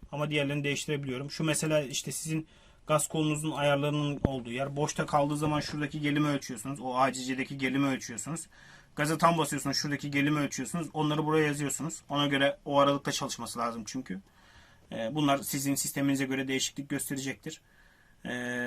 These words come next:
burada hız bilgileri var. İşte ne yapacaksınız ona göre giriyorsunuz. Ee, şurada mesela her hızda ne kadar akım çekebileceğine dair bilgiler falan var.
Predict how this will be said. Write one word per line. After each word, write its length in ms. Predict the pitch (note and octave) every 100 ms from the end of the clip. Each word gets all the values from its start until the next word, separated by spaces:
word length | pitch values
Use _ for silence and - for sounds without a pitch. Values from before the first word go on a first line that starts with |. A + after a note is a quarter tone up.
| B2
burada 260 | D#3+ E3
hız 380 | E3 E3 D#3 - -
bilgileri 420 | C#3+ C#3 C3 A#2+
var. 120 | B2
İşte 200 | A#2 B2+ B2+ -
ne 320 | C3+ C#3 C3+ - G#2+
yapacaksınız 600 | C#3 C3+ B2+ B2 - A#2+
ona 180 | B2 C3
göre 180 | B2+ A#2+
giriyorsunuz. 600 | A2 A2+ G#2 B2+ - - - - - _ _ -
Ee, 800 | A#2+ A#2+ A#2+ B2 A#2+ A#2+ A#2+ A#2+
şurada 340 | A#2+ D#3+ C#3 C#3+
mesela 420 | C#3+ D3+ C#3+ B2
her 160 | D#3+ D#3+
hızda 500 | C#3+ C#3+ C#3+ - -
ne 160 | D3+ D3
kadar 220 | D3 C#3+
akım 200 | C#3 D3+
çekebileceğine 760 | - C#3 C#3 C#3 C3+ C3+ C#3
dair 280 | C#3 C3 B2
bilgiler 340 | A#2+ A#2 A#2 A2+
falan 340 | A2+ A2 A2+
var. 160 | D#3